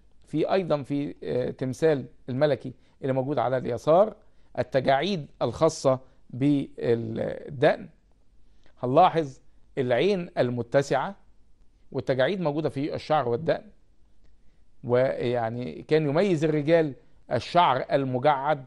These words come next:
عن النساء اللي هو شعرهم أنعم، والعين المتسعة دليل البصيرة و-، ونفاذ ال-، ال-، ال-، البصر يعني. هنلاقي برضو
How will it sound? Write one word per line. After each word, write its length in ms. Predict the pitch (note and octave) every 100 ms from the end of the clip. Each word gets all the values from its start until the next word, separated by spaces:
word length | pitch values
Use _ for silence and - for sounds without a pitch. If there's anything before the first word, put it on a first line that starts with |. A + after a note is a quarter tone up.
| - -
عن 180 | - C3
النساء 440 | C3+ B2 A2 D3 -
اللي 120 | B2+
هو 120 | C#3
شعرهم 480 | B2+ B2 C#3 C3 A#2+ - - - - -
أنعم، 360 | C3 C3 D#3+ G3+ - - - - -
والعين 600 | C3 C#3+ D3+ G#3+ C4+ B3+
المتسعة 800 | - D3+ C#3+ F3+ E3 D#3 C3+ D3 - - -
دليل 560 | B2+ C3 D#3 D3 C#3 - -
البصيرة 880 | C3+ C3+ B2+ C3 A#2+ D#3 C#3 B2+ A#2+ - _
و-، 340 | - A#2+ - C3+
ونفاذ 540 | C3 B2 D3+ C#3 B2 -
ال-، 280 | - B2+ A#2+
ال-، 240 | - B2 -
ال-، 220 | D2 C#2
البصر 480 | - A#2+ D3 C3 A2
يعني. 220 | F#2 - - - _ _ - - - _ - _ _ _ _ _ _ _ _ - - _ _
هنلاقي 320 | D#3+ A3 C#4+
برضو 400 | F3 G3 E3 E3+